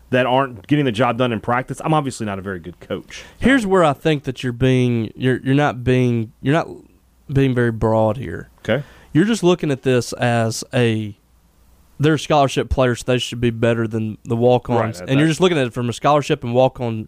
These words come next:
Speaker 2: You're not looking deeper into it.
Speaker 1: Yeah.
Speaker 2: If a walk-on player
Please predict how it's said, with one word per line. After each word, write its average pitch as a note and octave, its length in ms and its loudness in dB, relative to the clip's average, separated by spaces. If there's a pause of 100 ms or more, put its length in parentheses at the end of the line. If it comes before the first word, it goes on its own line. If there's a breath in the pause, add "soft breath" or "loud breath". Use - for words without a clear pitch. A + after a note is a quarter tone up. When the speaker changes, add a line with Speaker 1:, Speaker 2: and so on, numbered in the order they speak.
(120)
Speaker 2:
You're C#3 100 -2
not D#3+ 220 0
looking C#3 380 -2
deeper A#2+ 360 -2
into A#2 320 -2
it. C2 120 -14 (200 soft breath)
Speaker 1:
Yeah. F2+ 180 -4 (120)
Speaker 2:
If C#3 120 0
a C#3 60 4
walk-on F3+ 500 2
player D3+ 580 0